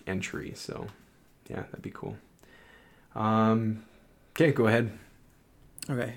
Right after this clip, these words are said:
Speaker 2: uh, so before this next one, I think I forgot in my Final Fantasy seven Remake prediction, um, I actually predict, uh, was predicting as well that the first episode was gonna release in January twenty twenty. So
Speaker 1: Okay.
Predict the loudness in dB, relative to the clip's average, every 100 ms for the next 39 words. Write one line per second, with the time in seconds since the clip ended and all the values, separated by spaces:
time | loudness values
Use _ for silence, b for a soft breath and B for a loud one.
0 | -2 4 4 4 0 -2 -2 -2 0 0
1 | 0 2 2 2 -2 -2 -2 0 0 2
2 | 2 0 -6 -4 -2 -2 -2 -4 -2 0
3 | 0 0 -2 -4 -2 -2 -2 -2 -2 -4
4 | -6 -8 -6 -6 -6 -6 -10 B B B
5 | B B -2 -2 -2 -4 -6 -2 -2 -2
6 | -4 -4 -4 -6 -6 -4 -6 -8 -8 -4
7 | -4 -4 -10 -12 -6 -6 -2 0 0 2
8 | 2 2 2 2 2 0 -6 -4 -2 -2
9 | -2 -4 -4 -2 -2 -2 -2 -2 -2 -4
10 | -6 -8 -6 -4 -4 -4 -6 -10 -8 -6
11 | -6 -8 -8 -8 -8 0 2 2 0 -2